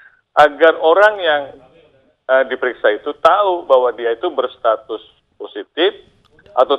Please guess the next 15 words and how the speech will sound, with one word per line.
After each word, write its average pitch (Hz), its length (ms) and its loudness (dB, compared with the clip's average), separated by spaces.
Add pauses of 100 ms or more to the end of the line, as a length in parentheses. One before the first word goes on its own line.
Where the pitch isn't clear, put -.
tidak, 160 320 0
sehingga 139 320 -4
dia 175 240 -2
bisa 151 400 -2
mengisolasi 127 640 -8
diri 120 480 -14 (720)
terhadap 117 400 0
siapapun 123 640 -2
dan 131 240 2
tidak 127 240 -6
menjadi 120 320 -8 (160)
sumber 131 240 -6
penularan 127 480 0
pada 110 480 0
lainnya. 113 400 0